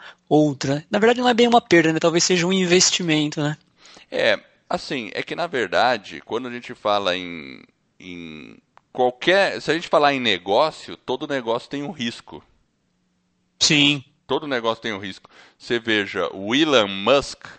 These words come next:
Speaker 2: que eu falo bastante aí nos, nos podcasts, que so-, faz os foguetes irem lá pro, pra órbita ali, tem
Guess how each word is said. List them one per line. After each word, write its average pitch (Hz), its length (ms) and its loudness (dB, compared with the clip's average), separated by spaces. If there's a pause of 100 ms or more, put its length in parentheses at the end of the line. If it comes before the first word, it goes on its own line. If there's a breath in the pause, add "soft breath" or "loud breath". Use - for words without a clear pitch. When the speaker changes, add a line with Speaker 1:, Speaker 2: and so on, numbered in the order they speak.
(160)
Speaker 2:
que - 100 -8
eu 87 460 -8
falo 104 460 0
bastante 98 600 -6
aí 98 120 -4
nos, - 500 -18
nos 85 200 -20
podcasts, - 800 -4 (340 soft breath)
que 104 160 -16
so-, 82 560 -8
faz 101 400 -2
os 90 140 -16
foguetes 95 640 -8
irem 101 240 -8
lá 92 180 -2
pro, 82 320 -14
pra 80 200 -8
órbita 90 520 -2
ali, 101 400 -8 (140)
tem 85 480 -12